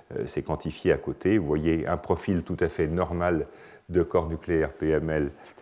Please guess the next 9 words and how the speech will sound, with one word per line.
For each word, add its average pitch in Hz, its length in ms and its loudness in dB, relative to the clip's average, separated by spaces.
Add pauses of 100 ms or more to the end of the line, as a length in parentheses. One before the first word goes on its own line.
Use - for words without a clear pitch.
(360)
dans 92 420 4
les 85 80 -2
cellules 73 260 -2
normales, 76 500 -2
et 80 120 0
puis 98 200 -2
une 85 100 2
réduction 82 520 -2
drastique, 92 720 -4